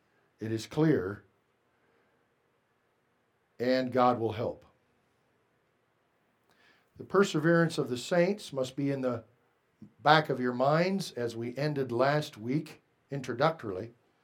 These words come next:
And we go on this morning with verses four, uh, through part of verse six today. I've entitled this message, Working Without a Net.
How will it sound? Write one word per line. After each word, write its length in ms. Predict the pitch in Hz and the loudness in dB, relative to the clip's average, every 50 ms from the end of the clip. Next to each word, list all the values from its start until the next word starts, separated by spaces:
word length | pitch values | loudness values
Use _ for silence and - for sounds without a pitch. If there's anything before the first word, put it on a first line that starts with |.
| _ _ _ _ _ _ _ _ _ _ _ _ _ _ _ _ _ | _ _ _ _ _ _ _ _ _ _ _ _ _ _ _ _ _
And 160 | - 107 117 | -10 -6 -4
we 80 | 120 127 | -4 0
go 240 | 127 151 160 165 175 | 2 4 4 6 6
on 160 | 180 180 175 | 6 4 4
this 200 | 160 139 - - | 2 0 -2 0
morning 420 | 165 175 185 180 170 156 147 143 | 2 6 6 6 6 4 2 0
with 260 | 139 135 131 123 - - - _ _ _ _ _ _ _ _ | 0 0 0 0 -2 -10 -20 _ _ _ _ _ _ _ _
verses 440 | - 139 151 151 151 151 147 127 - | -2 2 2 2 2 0 -6 -8 -8
four, 540 | - - 147 151 151 151 156 151 151 151 - - _ _ _ _ - _ _ _ _ _ _ _ - 180 | -6 -2 2 6 8 10 10 8 8 4 -2 -14 _ _ _ _ -20 _ _ _ _ _ _ _ -8 -6
uh, 100 | 156 - | -6 -4
through 200 | - 165 160 160 | -4 -4 -4 -4
part 440 | - - - 190 170 156 151 - | -4 0 4 6 6 6 6 4
of 100 | 139 120 | -2 -4
verse 300 | 107 110 120 117 113 - | -4 -4 -4 -4 -4 -4
six 520 | - - 147 135 127 - - - - - - - | -4 -2 -2 -2 -2 -2 -6 -8 -8 -8 -10 -12
today. 480 | - - 120 123 120 107 - - - - _ _ _ _ _ _ _ _ _ _ _ _ _ _ _ _ _ _ _ _ _ - - - - - _ _ _ - | -8 -2 0 2 2 0 0 -4 -10 -20 _ _ _ _ _ _ _ _ _ _ _ _ _ _ _ _ _ _ _ _ _ -20 -20 -20 -20 -20 _ _ _ -16
I've 80 | 175 180 | -14 -4
entitled 380 | 156 - 214 - 247 208 170 | 2 4 6 6 6 6 6
this 220 | 147 156 151 151 151 | 6 4 4 2 2
message, 600 | 151 160 170 165 156 - 135 127 127 123 - - | 2 4 4 4 4 2 0 0 0 -2 -6 -8
Working 640 | - 117 143 165 175 170 - 170 165 165 160 151 - - _ _ _ _ _ _ _ _ | -2 2 4 4 4 4 2 0 0 0 0 -2 -6 -10 _ _ _ _ _ _ _ _
Without 640 | 127 123 120 113 117 120 127 135 139 139 139 - - - _ _ _ _ _ _ _ _ _ _ _ _ _ - | -8 -8 -6 -4 -2 2 2 2 2 0 -4 -8 -18 -20 _ _ _ _ _ _ _ _ _ _ _ _ _ -6
a 100 | 110 110 | -6 -6
Net. 460 | 113 123 131 127 - - - - | -4 -4 -4 -4 -4 -6 -10 -16